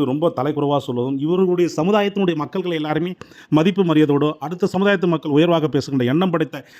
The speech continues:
இந்த சீமான் எப்படி தலைவனாக முடியும்? இவருக்கு எப்படி பொது மேடையில் பேசுவதற்கு தகுதி இருக்கு, பொது இடத்தில் நிற்பதற்கு என்ன தகுதி இருக்கு என்பது புரியாமல் ஆடிக்கொண்டிருக்கின்றார்.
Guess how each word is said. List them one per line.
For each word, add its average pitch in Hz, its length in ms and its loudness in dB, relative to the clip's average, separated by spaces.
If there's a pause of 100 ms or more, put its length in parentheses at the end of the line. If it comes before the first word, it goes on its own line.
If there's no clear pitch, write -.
இந்த 143 260 0
சீமான் 180 440 -4
எப்படி 151 320 -2
தலைவனாக 139 420 -6
முடியும்? 120 340 -4
இவருக்கு 165 380 -2
எப்படி 165 360 2 (520)
பொது 180 180 2
மேடையில் 160 320 -4
பேசுவதற்கு 147 440 -4
தகுதி 147 240 -4
இருக்கு, 147 180 -6
பொது 190 200 -4
இடத்தில் 185 260 -6
நிற்பதற்கு 156 380 -2
என்ன 143 120 -4
தகுதி 151 260 -4
இருக்கு 147 200 -4
என்பது 135 180 0
புரியாமல் 131 420 0
ஆடிக்கொண்டிருக்கின்றார். 110 680 -8